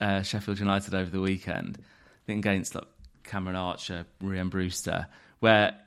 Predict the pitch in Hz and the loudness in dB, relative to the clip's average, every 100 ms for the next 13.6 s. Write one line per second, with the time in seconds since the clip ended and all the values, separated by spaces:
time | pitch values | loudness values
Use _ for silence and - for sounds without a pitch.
0 | _ 117 101 107 113 180 160 113 87 85 | _ 2 4 4 4 4 4 4 2 0
1 | - 107 107 101 101 110 101 101 - - | 2 2 4 2 0 0 4 2 2 -6
2 | - 110 135 139 123 113 - 95 101 101 | -6 2 6 6 6 4 2 -2 -2 -4
3 | - 98 92 92 - - 117 107 101 101 | -2 -2 0 -2 -2 0 0 2 0 0
4 | 98 - 107 101 110 107 101 104 104 90 | 0 -4 -6 -4 -2 -4 -2 0 2 2
5 | - - 104 101 - - - 107 131 135 | -2 -4 0 0 -2 -16 -18 -4 4 6
6 | 110 104 123 110 127 120 98 98 98 110 | 6 4 2 2 0 0 0 2 2 2
7 | 104 104 104 101 101 98 98 98 110 131 | 2 0 0 0 0 -4 -4 -4 -4 -6
8 | - - 104 90 - 101 107 101 101 101 | -8 -2 0 2 2 0 0 -2 0 0
9 | 104 98 98 101 95 90 90 92 87 90 | 2 0 0 0 0 -2 -4 -4 -4 -4
10 | - - - - 107 98 101 - 117 101 | -10 -20 -18 -2 2 2 0 -2 0 2
11 | 98 92 92 87 87 82 87 82 - 87 | 0 -2 0 0 -2 -6 -8 -8 -6 -4
12 | 82 - - 85 80 85 85 85 85 87 | -4 -6 -10 -10 -10 -10 -10 -10 -10 -10
13 | - - - - - | -12 -12 -14 -14 -16